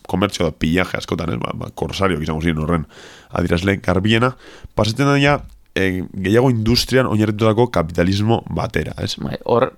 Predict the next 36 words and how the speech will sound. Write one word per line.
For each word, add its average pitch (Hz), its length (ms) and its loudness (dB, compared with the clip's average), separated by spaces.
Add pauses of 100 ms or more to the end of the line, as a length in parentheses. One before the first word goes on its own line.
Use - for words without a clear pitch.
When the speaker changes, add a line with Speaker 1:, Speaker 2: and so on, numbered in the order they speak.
(100)
Speaker 2:
bueno, 107 340 -4 (440)
nolabait 104 680 -2 (120)
jendea 110 420 0
kokatzeko, 117 640 2
ez, 143 160 2
mila 113 320 2
zortziehun 117 480 0
eta 107 140 2
berrogeita 107 520 2
hamaseian 110 600 2
ematen 107 420 2
da 120 160 2
Pariseko, 107 580 0 (520)
bueno, - 200 -8 (100)
aldarri 107 440 0
hau, 127 240 2
ez? 80 100 0
Speaker 1:
Ja. 76 120 -6 (540)
Speaker 2:
Eta 123 320 0 (380)
hor 104 200 -4
bai, 101 180 -2
karo, 107 220 -2
zuk 107 220 2
esan 107 180 0
bezala 110 320 2
pasatzen 104 400 0
gara, 117 220 2 (360)
bueno, 98 220 -2
ja 107 160 4
lehenagotik 107 500 2
pasatu 107 420 -2
gara, 117 200 2
baina 101 180 -2
nolabait 101 360 -4 (240)
mugarria 110 680 2
da 117 140 4